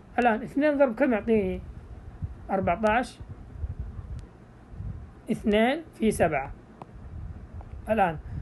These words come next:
بما أن السبعة أكبر من الاثنين، لا يقبل القسمة على اثنين، ولا يقبل القسمة على ثلاثة،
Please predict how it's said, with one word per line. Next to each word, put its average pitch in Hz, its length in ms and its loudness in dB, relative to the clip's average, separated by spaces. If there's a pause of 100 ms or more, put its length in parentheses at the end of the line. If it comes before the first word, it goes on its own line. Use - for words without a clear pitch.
(120)
بما 285 220 8
أن 302 80 4
السبعة 277 600 8 (1000)
أكبر 220 220 8
من 220 120 6
الاثنين، 226 340 4
لا 254 120 6
يقبل 214 200 2
القسمة 185 320 -2
على 180 120 2
اثنين، 277 360 2 (320)
ولا 233 200 12
يقبل 233 200 6
القسمة 220 320 2
على 196 120 4
ثلاثة، 254 480 6